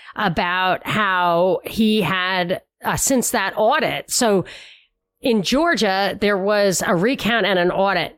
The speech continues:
because it was a very close race, and Garland runs a voter watchdog group called Vo-, Voter G A. I've known him for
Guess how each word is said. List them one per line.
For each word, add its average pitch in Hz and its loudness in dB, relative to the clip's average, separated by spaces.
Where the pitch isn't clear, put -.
because 180 0
it 185 2
was 160 0
a 170 0
very 202 0
close 233 0
race, 185 0
and 175 0
Garland 220 2
runs 190 0
a 180 0
voter 180 2
watchdog 196 0
group 175 0
called 156 -2
Vo-, 180 0
Voter 196 0
G 185 0
A. 180 0
I've 160 0
known 196 2
him 185 0
for 165 -2